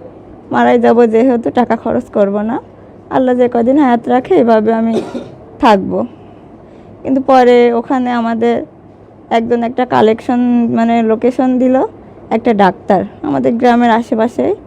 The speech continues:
তার নাম ওহাব ডাক্তার। ওনার সূত্র দিল যে উনি অনেক মানুষের সাহায্য করে, তোমরা ওখানে যাও, উনি ঢাকাতেই থাকে, ওনার কাছে গেলে উনি হচ্ছে তোমাদের সাহায্য করতে পারে।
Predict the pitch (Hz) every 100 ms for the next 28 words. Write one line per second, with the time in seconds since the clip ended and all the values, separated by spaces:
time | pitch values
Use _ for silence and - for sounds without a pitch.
0 | - - - - - 254 240 247 240 247
1 | 220 233 240 247 269 277 - - - -
2 | - - - - - 226 247 294 277 240
3 | - 233 220 226 262 427 - - 247 226
4 | 226 220 226 226 247 233 233 247 262 285
5 | 277 220 220 214 247 269 277 220 - 226
6 | 226 233 220 240 240 269 220 262 415 -
7 | - - - 247 240 247 202 202 226 247
8 | 262 233 233 339 - - - - - -
9 | - 226 226 233 226 240 247 277 254 240
10 | 277 392 196 226 - - 220 220 233 208
11 | 226 214 208 208 233 202 202 202 202 196
12 | 208 202 196